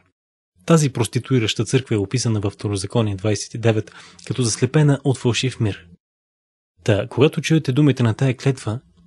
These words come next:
да ласкаете себе си в сърцето си и да речете: "Аз ще имам мир, ако и да ходя с упорито сърце и притурен пиянство на жаждата." Второзаконие двайсет и девет деветнайсет.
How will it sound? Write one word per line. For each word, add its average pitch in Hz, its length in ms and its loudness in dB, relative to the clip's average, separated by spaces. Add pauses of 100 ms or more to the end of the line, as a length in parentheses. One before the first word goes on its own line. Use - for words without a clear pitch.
(120)
да 120 240 0
ласкаете 127 480 -2
себе 123 240 0
си 123 120 -8
в 120 40 -10
сърцето 131 380 -4
си - 240 -4
и 139 100 -2
да 117 120 -4
речете: 123 420 -2 (300)
"Аз 147 260 0
ще - 200 -2
имам 135 540 2
мир, 113 360 0
ако 123 260 0
и 113 40 2
да 107 120 -2
ходя 110 500 -2
с - 140 -6
упорито 113 420 -4
сърце 123 540 -4 (280)
и 120 140 -8
притурен 113 500 0
пиянство 101 480 -4
на 127 100 -8
жаждата." - 500 -8 (260)
Второзаконие 107 720 0
двайсет 98 400 -4
и 135 40 -10
девет 131 260 -6
деветнайсет. 135 760 -6